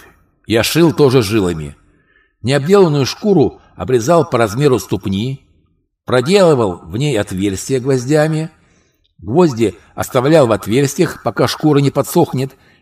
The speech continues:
и не станет крепкой. Вытаскивал гвозди, отверстия оставались.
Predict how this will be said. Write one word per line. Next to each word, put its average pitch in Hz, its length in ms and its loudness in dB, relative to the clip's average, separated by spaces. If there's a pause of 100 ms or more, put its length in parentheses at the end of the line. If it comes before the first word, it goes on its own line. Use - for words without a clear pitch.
и 120 120 -6
не 127 100 -4
станет 143 560 2 (300)
крепкой. 80 720 -8 (180)
Вытаскивал 147 720 4
гвозди, 117 680 0 (260)
отверстия 98 720 -2
оставались. 85 960 -8